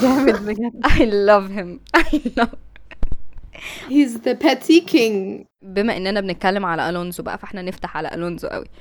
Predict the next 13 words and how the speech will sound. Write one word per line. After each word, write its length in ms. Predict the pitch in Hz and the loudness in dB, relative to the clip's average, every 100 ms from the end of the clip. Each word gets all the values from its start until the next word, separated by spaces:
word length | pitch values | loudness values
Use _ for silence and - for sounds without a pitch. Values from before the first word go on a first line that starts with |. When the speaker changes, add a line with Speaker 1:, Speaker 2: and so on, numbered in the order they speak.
| - - - - - - - | -20 -20 -20 -20 -20 -18 -16
Speaker 2:
سألوه، 460 | - - 190 190 254 | -10 -6 -4 -4 -4
قالوا 160 | 202 | -2
له: 140 | 214 226 | 0 0
"إيه 80 | - | 0
السر 280 | 226 - 233 247 | -2 -2 -4 -2
إن 120 | 226 | -2
أنت 160 | 226 | -2
مبسوط 420 | 226 190 - 220 - | -4 -6 -6 -4 -2
قوي 200 | 190 214 | -2 -2
كده 240 | - 208 | -4 -4
مع 260 | 226 185 - | -4 -4 -6
أستون 260 | - 247 254 | -8 -4 -2
مارتن؟" 380 | 311 339 185 | -2 -4 -8